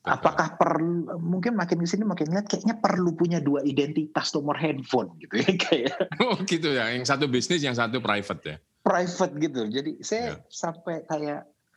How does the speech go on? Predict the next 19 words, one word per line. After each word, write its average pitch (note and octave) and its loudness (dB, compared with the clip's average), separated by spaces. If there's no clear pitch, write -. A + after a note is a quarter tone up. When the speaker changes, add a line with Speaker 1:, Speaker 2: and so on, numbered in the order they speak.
Speaker 2:
pengen G3 -2
loss E3+ -2
dari, C#3+ -2
apa, D3 -8
ada D3 -2
saatnya D3 -4
saya F3 -2
benar-benar B2 -2
nggak A2 0
mau A2+ 0
ngurusin A2 0
hal A2 2
itu G#2 0
gitu G#2+ -2
ya. B2 -2
Speaker 1:
Mhm. F#2+ -4
Speaker 2:
Ya C#3 2
itu - 0
yang, B2 -2